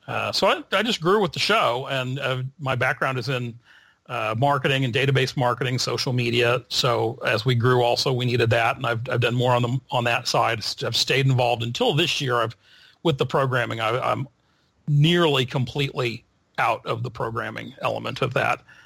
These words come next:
uh, other than helping get the program guide together. That's what I was doing right before we got on the call. It's just furiously typesetting all of the event listings,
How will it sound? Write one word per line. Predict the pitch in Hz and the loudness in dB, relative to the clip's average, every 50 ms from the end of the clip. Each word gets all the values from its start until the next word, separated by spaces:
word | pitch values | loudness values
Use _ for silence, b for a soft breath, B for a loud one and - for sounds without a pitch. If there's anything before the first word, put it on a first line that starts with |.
| B B B B | B B B B
uh, | - 117 110 107 104 110 120 - _ - | -4 -2 -2 -2 -2 -4 -6 -10 _ -4
other | - 131 120 117 117 | -2 0 2 2 0
than | 120 113 113 - 117 - - _ _ _ - | 0 -2 -4 -6 -8 -10 -14 _ _ _ -6
helping | - 131 131 135 135 123 | -4 -2 0 0 0 0
get | 131 123 | 0 -2
the | - - | -2 -2
program | - 156 147 131 131 120 120 117 | 0 0 2 2 2 0 0 0
guide | 123 117 117 117 | 0 0 0 -2
together. | 107 113 127 120 117 117 | -2 0 0 0 0 0
That's | 117 120 - - | -2 -2 -2 0
what | 143 123 | 0 2
I | 120 | 2
was | 117 117 113 | 0 0 0
doing | - 139 123 123 | 0 2 2 2
right | 123 123 | 2 0
before | 123 - 151 135 | 0 0 0 2
we | |
got | 135 139 135 | 2 2 2
on | 139 135 | 2 0
the | 123 | 0
call. | - 160 147 139 131 123 120 110 | 0 2 2 2 2 2 0 -2
It's | - - | -4 -4
just | - 127 110 - - - B B B B B B B B | -4 -4 -6 -6 -8 -12 B B B B B B B B
furiously | 151 147 147 143 127 - - 156 135 | 2 4 4 4 4 2 2 0 0
typesetting | - 160 143 147 143 - - 165 147 147 143 | 2 2 0 0 0 0 0 0 2 2 2
all | 139 147 151 156 160 | 2 2 2 0 0
of | 143 143 | 0 0
the | 160 151 | 0 2
event | 147 135 143 160 165 - | 2 2 2 0 0 0
listings, | 156 143 - - - 135 127 123 123 - | 0 0 0 0 -2 -2 -2 -2 -4 -6